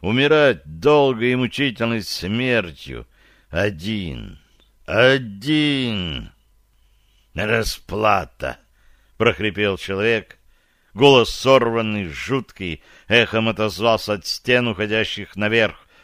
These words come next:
к свету. По лицу потекли слёзы, смывая гарь, расстравляя обожжённую кожу. «Это расплата! Расплата!» как безумный шептал несчастный. «Это расплата!»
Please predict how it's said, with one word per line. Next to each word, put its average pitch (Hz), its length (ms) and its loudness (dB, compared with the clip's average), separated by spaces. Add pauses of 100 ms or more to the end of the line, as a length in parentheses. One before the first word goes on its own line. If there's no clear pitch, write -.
(120)
к - 60 -18
свету. 101 560 -4 (600)
По 151 100 2
лицу 165 280 2
потекли 127 400 -2
слёзы, 120 580 -2
смывая 110 480 0
гарь, 110 440 2 (280)
расстравляя 110 800 2
обожжённую 104 720 -4
кожу. 92 640 -2 (680)
«Это 101 480 -6
расплата! 107 1080 0 (380)
Расплата!» 123 1200 0 (460)
как 123 200 0
безумный 117 520 0
шептал 113 480 2
несчастный. 107 840 -2 (360)
«Это 117 600 2
расплата!» 120 1300 0